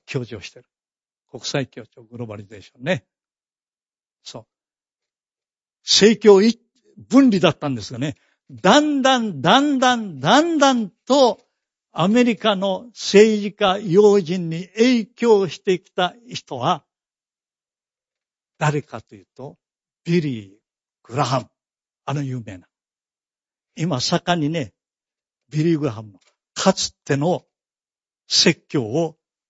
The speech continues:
アップロードしてます。ね。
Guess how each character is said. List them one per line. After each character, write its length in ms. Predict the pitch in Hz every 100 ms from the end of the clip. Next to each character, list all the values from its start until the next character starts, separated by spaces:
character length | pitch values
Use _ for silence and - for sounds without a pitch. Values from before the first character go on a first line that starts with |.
| _
ア 80 | -
ッ 40 | 139
プ 160 | -
ロ 120 | 151
ー 20 | 120
ド 100 | 117
し 100 | -
て 80 |
ま 100 | 107
す。 180 | - _ _ _ _ _ _ _ _ _ _ _ _ _ _ _ _ _ _ _ _ _ _ _ _ _ _ _ _ _
ね。 180 | 147